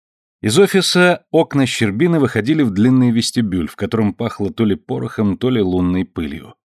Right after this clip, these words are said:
Вымогатели всей толпой собрались у шлюза и проводили Амоса тяжёлыми взглядами. Тот улыбнулся и помахал им, не отпуская от себя Рико с Дзяньго и Венди до выхода из длинного терминала. «Германо?» —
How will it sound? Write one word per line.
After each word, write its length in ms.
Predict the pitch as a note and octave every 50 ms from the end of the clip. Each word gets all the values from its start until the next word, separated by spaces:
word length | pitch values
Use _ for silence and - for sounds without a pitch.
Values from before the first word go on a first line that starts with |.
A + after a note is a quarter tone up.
| _ _ _ _ _ _ _ _
Вымогатели 720 | - E2+ F2+ G2 G2 F#2+ E2+ F2 B2 C3+ B2+ - B2 A#2 A2+
всей 260 | - - - A#2+ A#2
толпой 440 | - - G2 F2+ - - C3+ C3 A#2
собрались 500 | - - F2+ F2+ F#2 G#2 A2+ - - - -
у 60 | -
шлюза 560 | - - G2+ A#2+ C3+ C3+ G2+ F#2+ F#2+ F2 - _ _ _ _ _ _ _
и 80 | - G#2+
проводили 560 | - - G2+ G2+ G2+ G2+ A2+ D3 D3+ C3 - -
Амоса 420 | B2 B2+ C3+ C3+ B2 - - C3
тяжёлыми 560 | A#2+ - A#2 F2 D#2+ F2+ F2+ F2+ E2+ E2+ F2+
взглядами. 680 | E2+ F2 F2 D#2+ D#2+ F2 E2+ D2+ C#2+ D2 - - - - _ _ _ _ _ _ _ _ _ _ _ -
Тот 160 | G3 G3 -
улыбнулся 640 | E3 C#3 C3+ B2 B2+ E3+ F#3 F#3 D#3+ - - D#3 D#3
и 160 | - - D3+
помахал 720 | C#3 C3 D#3 C#3 C3+ B2+ A2 - - G#2+ G2 F#2+ F#2 F2+ F2+
им, 140 | F2 E2+
не 80 | F2 F#2
отпуская 560 | F#2 - - G2 - - - A2 A2 G#2 G2
от 80 | F#2 -
себя 340 | - - F#2+ G2 G2+ G2 F#2+
Рико 480 | G#2 A2+ - - G2 F#2+ F#2 - - -
с 140 | G#2 F2+
Дзяньго 480 | D#2+ D#2+ F2 F#2+ F2 E2+ E2+ E2 A#2 B2+
и 180 | - - G2 F#2+
Венди 460 | F2+ A2+ C3+ C3 A#2 G2 G2 F#2+ F#2
до 220 | E2+ E2 F2+ F2
выхода 340 | G#2+ C3+ B2+ - B2+ A2 A2
из 300 | A2 - A2 G#2 F2 E2+
длинного 420 | F2 F#2 F2+ E2+ E2+ E2+ E2+ F2
терминала. 640 | - - E2+ E2+ F2+ F2 E2 D#2 D#2+ D#2 B1 - - _ _ _ _ _ _ _ _ _ _ _ _ _
«Германо?» — 600 | - G2 G2 F#2+ G2 G2+ A2 B2 A#2+ G#2 E2+ D2+